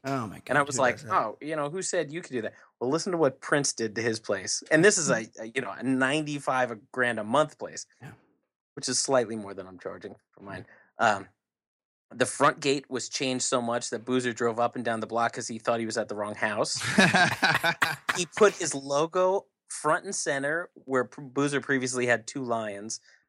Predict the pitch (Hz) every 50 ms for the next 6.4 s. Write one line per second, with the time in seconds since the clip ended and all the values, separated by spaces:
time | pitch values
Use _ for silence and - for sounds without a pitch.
0 | _ _ _ - - 123 120 113 117 127 - - - 185 170 170 170 170 175 -
1 | - 135 131 - - 160 147 151 135 - - - 135 120 117 117 120 113 120 131
2 | _ _ _ _ _ _ _ _ _ _ - 117 123 117 117 - - 151 165 170
3 | - - - - 175 165 147 156 131 127 127 131 131 131 135 131 131 123 120 117
4 | 117 117 120 123 120 120 117 - - - 120 117 117 117 117 117 117 - - 120
5 | 117 - - - - 127 120 117 - 98 120 110 117 113 113 117 120 120 110 113
6 | 107 107 104 101 101 107 110 -